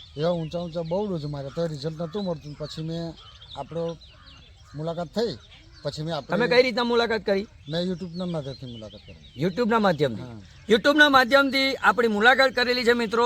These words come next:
Speaker 2: તો આપણું YouTube-ની અંદર અત્યારે જે કામ ચાલી રહ્યું છે અને હું જે પણ સલાહ આપતો હોઉં છું,
Speaker 1: હમ.
Speaker 2: તો તમે બધાના વીડિયો જોયા છે ને પહેલા?
Speaker 1: જોયા.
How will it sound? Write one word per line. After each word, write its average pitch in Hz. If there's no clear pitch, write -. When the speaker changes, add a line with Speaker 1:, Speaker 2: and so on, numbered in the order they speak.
Speaker 2:
તો 233
આપણું 220
YouTube-ની 226
અંદર 220
અત્યારે 214
જે 208
કામ 202
ચાલી 208
રહ્યું 208
છે 208
અને 202
હું 185
જે 185
પણ 202
સલાહ 180
આપતો -
હોઉં 180
છું, 117
Speaker 1:
હમ. 117
Speaker 2:
તો 208
તમે 214
બધાના 220
વીડિયો 208
જોયા 208
છે 240
ને 240
પહેલા? 156
Speaker 1:
જોયા. 120